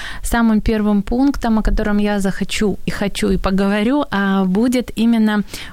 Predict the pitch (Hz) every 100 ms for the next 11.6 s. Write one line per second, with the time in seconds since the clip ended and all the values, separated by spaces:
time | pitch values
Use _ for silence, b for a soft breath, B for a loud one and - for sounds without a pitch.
0 | B 202 196 240 233 214 202 - - 214
1 | 180 170 220 415 B B B B 220 226
2 | 277 349 - - 262 - 240 226 220 233
3 | 233 226 202 185 196 185 - 254 294 262
4 | - 202 214 220 220 214 202 220 208 202
5 | 202 - 180 165 170 - 160 - - -
6 | - - - - - - - 196 240 311
7 | 330 247 226 220 202 196 202 - 208 -
8 | 190 220 - - 196 180 190 196 B B
9 | B B - - 175 180 240 - 226 196
10 | 202 196 185 - 185 180 196 262 196 180
11 | 175 175 190 247 208 -